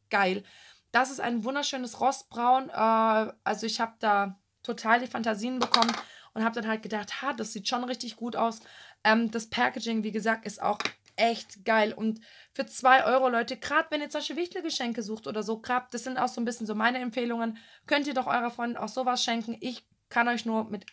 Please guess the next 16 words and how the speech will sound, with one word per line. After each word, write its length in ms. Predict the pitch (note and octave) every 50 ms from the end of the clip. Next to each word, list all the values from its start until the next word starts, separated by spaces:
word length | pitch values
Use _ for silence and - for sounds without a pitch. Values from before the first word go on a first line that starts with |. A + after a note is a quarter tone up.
| _ -
aller, 340 | - A3+ A#3+ B3+ - -
aller 200 | G3+ G#3+ A#3 A#3
großer 400 | A#3 A3+ - - A3 A3 A3 G#3+
Sicherheit 360 | G3 A3 G#3+ - G#3+ G3+ - -
sagen, 200 | G#3 G3+ G3+ G3
dass 160 | F#3+ G3 F#3+ -
ich 220 | - A#3 G#3+ - -
kein 200 | - G#3 G#3 A3
schlechtes 320 | - A#3 A3 A#3 A3 -
Gewissen 280 | - A3 A3 A3 - A3+
dabei 260 | G#3+ G3+ G#3 G#3 G#3+
hab, 160 | G#3 G3+ - -
die 100 | G#3 G3
zu 140 | - G3+
verschenken. 480 | F#3 - F3+ - G#3 G3+ A3 A3 D4 E4+ G#4 - - - - - - - - - - - - - - - - - - - - - - - - - _ _ _ -
Dann 220 | - B3 C4+ D4+